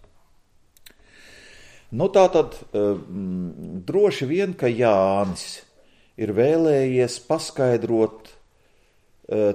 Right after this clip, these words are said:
to, ko viņš ir apzinājies un jutis, eh, no šīs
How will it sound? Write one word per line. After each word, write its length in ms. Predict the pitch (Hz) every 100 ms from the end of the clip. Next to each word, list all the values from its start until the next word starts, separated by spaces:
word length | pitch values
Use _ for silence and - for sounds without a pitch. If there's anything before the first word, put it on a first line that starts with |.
| -
to, 240 | 160 180
ko 180 | 175 131
viņš 220 | 123 123
ir 80 | 131
apzinājies 840 | 160 147 127 127 123 107 107 -
un 120 | 107
jutis, 640 | 104 175 196 - - - - _ _ _ _ _ _ _ _ _ -
eh, 200 | - - - _ _ 107
no 200 | 120 127
šīs 440 | - 139 139